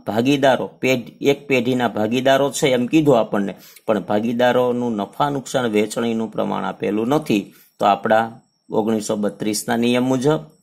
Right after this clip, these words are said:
જો નફા નુકસાન વેચણીનું પ્રમાણ રકમમાં આપેલું ન હોય તો અહીંયા ભાગીદારો સરખા પ્રમાણમાં નફો વેચતા હશે એમ આપણે નક્કી કરવાનું. તો અહીં ત્રણ ભાગીદારો છે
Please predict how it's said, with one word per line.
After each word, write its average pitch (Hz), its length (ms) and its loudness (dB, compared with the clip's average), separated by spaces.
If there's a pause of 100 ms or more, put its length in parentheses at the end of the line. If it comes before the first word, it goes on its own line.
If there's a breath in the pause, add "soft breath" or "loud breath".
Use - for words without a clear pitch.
(140)
જો 113 180 2
નફા 110 300 0
નુકસાન 120 440 -2
વેચણીનું 110 480 0
પ્રમાણ 117 460 -2
રકમમાં 107 520 -2
આપેલું 110 380 -2
ન 104 120 0 (160)
હોય 139 280 2 (300 loud breath)
તો - 120 -20
અહીંયા 101 260 -2
ભાગીદારો 104 600 2
સરખા 147 600 -2
પ્રમાણમાં 110 540 0
નફો 101 360 -4
વેચતા 104 540 2
હશે 143 260 -2 (380 loud breath)
એમ 98 180 0
આપણે 117 280 2 (380)
નક્કી 104 300 0
કરવાનું. 87 500 -4 (120)
તો - 100 -8
અહીં 104 180 0
ત્રણ 131 200 0
ભાગીદારો 135 580 2
છે 139 220 -2